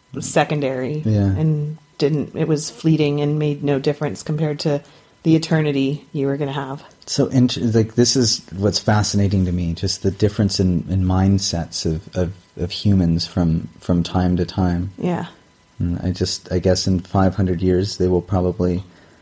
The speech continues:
Speaker 2: look back on our time and just think, like, "How could they have thought these things?"
Speaker 1: Mm-hmm.
Speaker 2: All right.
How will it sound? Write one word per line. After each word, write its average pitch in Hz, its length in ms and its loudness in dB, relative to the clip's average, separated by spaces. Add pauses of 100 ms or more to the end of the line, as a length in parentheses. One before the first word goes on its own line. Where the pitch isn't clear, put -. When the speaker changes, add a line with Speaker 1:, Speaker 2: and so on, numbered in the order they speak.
(320)
Speaker 2:
look 98 280 2
back 95 300 2
on 87 300 0
our 98 180 2
time 92 300 0
and 90 160 0
just - 200 -10
think, 87 220 -8
like, 90 140 -6
"How 92 280 -4
could 92 180 -12
they 95 120 -2
have 92 180 -4 (140)
thought 160 600 -8
these - 280 -8
things?" - 180 -10 (300)
Speaker 1:
Mm-hmm. 214 260 -2 (140)
Speaker 2:
All 120 160 4
right. 95 300 2